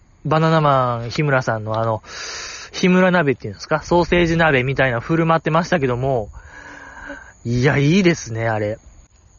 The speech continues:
まあ、その白菜、白菜とソーセージだけ？ウインナーか。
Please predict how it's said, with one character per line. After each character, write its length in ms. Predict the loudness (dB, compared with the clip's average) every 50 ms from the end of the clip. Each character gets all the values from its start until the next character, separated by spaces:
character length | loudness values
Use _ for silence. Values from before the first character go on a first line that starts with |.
| _ -2
ま 80 | -2
あ、 20 | -2
そ 100 | 0 -2
の 60 | -2
白 260 | 0 0 -2 -2 -2
菜、 400 | 0 4 4 6 6 4 0 -4 -8 -18 -20 -18 -18 -16 -16 -16 -16 -18 -16 -10
白 200 | -4 -4 -4 -4
菜 280 | -2 0 0 0 2 2
と 100 | 0 0
ソ 200 | 2 4 2 2
ー 20 |
セ 200 | 4 2 2 2 2
ー 20 |
ジ 260 | 0 -2 -4 -4 -6 _ _ -10 -2
だ 140 | -2 -2 0
け？ 240 | 2 0 -2 -2 -4 -14 -20 -20 -20 -16 -16 -16 -14 -8 -2
ウ 100 | 0 2
イ 80 | 2 2
ン 80 | 2
ナ 140 | 2 0 0
ー 20 | -2
か。 200 | -4 -8 -8